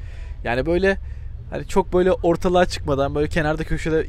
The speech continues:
yiyecek bir şey varsa yiyoruz aslında. Ya da hep bisküviyle atıştı-, geçiştiriyoruz. Çubuk kraker yiyoruz. Ee, yani insanın bir başkasının elinden bir yemek alması, hakkı bile olsa,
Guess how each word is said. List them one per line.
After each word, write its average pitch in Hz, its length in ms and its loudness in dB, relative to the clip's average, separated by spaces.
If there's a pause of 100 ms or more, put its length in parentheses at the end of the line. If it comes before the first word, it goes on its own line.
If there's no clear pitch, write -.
yiyecek 147 320 -2
bir - 60 -2
şey 175 160 2
varsa 165 260 2
yiyoruz 101 280 -2
aslında. 101 300 -6
Ya 127 80 -4
da 139 40 -2
hep 139 120 -6
bisküviyle 143 440 0
atıştı-, - 400 -6
geçiştiriyoruz. 98 760 -6
Çubuk 123 240 -4
kraker 117 360 0
yiyoruz. 113 400 -6 (720)
Ee, - 220 -12 (720)
yani 131 180 -2
insanın 160 300 -4
bir 160 140 -4
başkasının 165 640 -4
elinden 151 440 -4
bir 151 100 -4
yemek 147 300 -4
alması, 120 260 -4
hakkı 196 340 -2
bile 185 120 4
olsa, 113 440 0